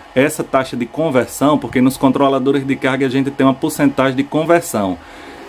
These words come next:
ela fica mais eficiente quando a voltagem não é tão diferente, não é tão alta. Se eu tiver um, ali meu banquinho em doze volts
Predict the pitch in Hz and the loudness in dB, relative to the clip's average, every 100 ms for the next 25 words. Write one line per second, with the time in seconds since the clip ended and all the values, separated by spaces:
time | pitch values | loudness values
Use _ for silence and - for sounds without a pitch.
0 | - 123 151 170 170 147 156 143 143 165 | 0 2 2 0 0 0 2 6 6 6
1 | 220 202 208 - 180 - 147 131 131 139 | 2 2 -2 -2 -6 0 4 4 4 2
2 | 180 175 - - - 147 170 170 151 165 | 0 -2 -8 -14 0 2 4 4 4 0
3 | 131 147 147 139 160 160 160 160 - - | 2 0 2 -2 -4 0 2 0 -2 -2
4 | 180 190 196 - 196 147 120 98 - - | -2 0 0 2 2 4 2 -2 -8 -10
5 | - - - 123 151 156 - 196 202 151 | -14 -14 0 4 4 2 2 2 4 4
6 | 117 101 95 87 - - - 175 175 170 | 4 0 -6 -12 -14 -8 2 2 6 6
7 | 175 170 165 147 - 147 147 139 139 143 | 8 6 4 -2 0 0 2 2 2 2
8 | 139 151 143 147 151 135 147 120 - - | 2 2 4 6 4 6 4 2 -6 -14
9 | - 127 143 117 - | -2 4 4 2 -2